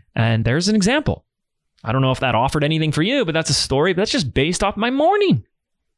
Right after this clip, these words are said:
you know? Uh, another one is my wife was, uh, visiting her family about a week ago, and she says, "I gotta tell you the craziest story." I'm like, "Please." She said, I'm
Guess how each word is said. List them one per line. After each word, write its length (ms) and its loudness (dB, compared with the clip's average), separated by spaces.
you 140 0
know? 240 0
Uh, 140 2
another 300 2
one 220 2
is 300 0
my 240 2
wife 760 0
was, 460 2
uh, 280 2
visiting 480 0
her 180 2
family 960 0
about 260 0
a 60 0
week 340 0
ago, 380 0
and 100 2
she 100 0
says, 220 -2
"I 60 0
gotta 160 -2
tell 180 -2
you 80 2
the 80 -2
craziest 380 -2
story." 400 -2
I'm 60 -2
like, 200 0
"Please." 380 0
She 120 0
said, 200 0
I'm 240 -2